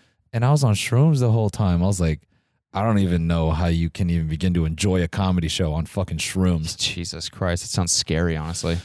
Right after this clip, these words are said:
Speaker 1: No, so I think there's a small percentage of the crowd that's medicated. I think there's a significant percentage, given the venue layout, that was just like, it, like, encourages you to just sit back. But in general, it seems like the people of Springfield, y'all are just very, um,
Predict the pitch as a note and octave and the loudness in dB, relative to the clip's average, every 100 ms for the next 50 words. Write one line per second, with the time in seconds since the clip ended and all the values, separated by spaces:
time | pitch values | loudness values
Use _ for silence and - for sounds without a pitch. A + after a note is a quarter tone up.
0 | - - C3+ - C#3 D3+ D3 C#3 B2+ A2 | -6 -2 0 2 2 2 0 2 2 2
1 | G#2 G2 - - - A#2+ B2 C#3+ - B2+ | 2 2 -2 -4 -2 0 2 2 0 0
2 | A#2 G#2 F#2+ F#2 - G2 F#2 - G2 F2+ | 2 2 2 0 0 0 0 0 0 2
3 | E2+ D#2+ - _ _ F#2+ G2 F#2+ - F2 | 0 -2 -4 _ _ -2 0 0 0 2
4 | F2 G2 - _ _ G2+ A2 G#2+ F2 G2+ | 2 0 -6 _ _ -4 0 0 2 0
5 | F#2 E2+ - - B2 A#2 C3 B2+ A2 G#2+ | 0 -2 -6 -4 0 2 2 2 0 0
6 | A2+ G#2 E2+ A2 G#2 F2+ F2 G#2 G#2+ G#2 | 2 2 2 2 2 2 2 2 4 4
7 | G#2+ A2 A2+ - F#2 F2 E2 F#2+ - F2 | 2 2 0 0 0 0 0 -2 0 -2
8 | D2+ D2+ _ _ G2 E2+ E2 E2+ - G#2+ | -4 -6 _ _ -4 -2 -2 -6 -4 0
9 | G2 G2 G#2 G#2 F2 F2 - G2+ G#2+ G#2+ | 0 0 0 0 0 -2 -2 -2 0 0
10 | A2+ - A2 G#2+ G2 E3 D#3 C3 A2+ - | -2 -2 0 0 0 2 2 2 2 0
11 | - A2 - F3 F3 C#3 A2 G2+ B2 A2 | -4 -10 -2 2 4 4 0 0 2 2
12 | F2+ - A#2+ B2 G#2+ F#2+ - A#2 D3+ D3+ | 0 0 0 0 0 0 2 2 2 2
13 | C#3+ B2+ B2+ C3 C3 - A2+ A2 F#2+ | 0 0 0 2 2 0 2 2 0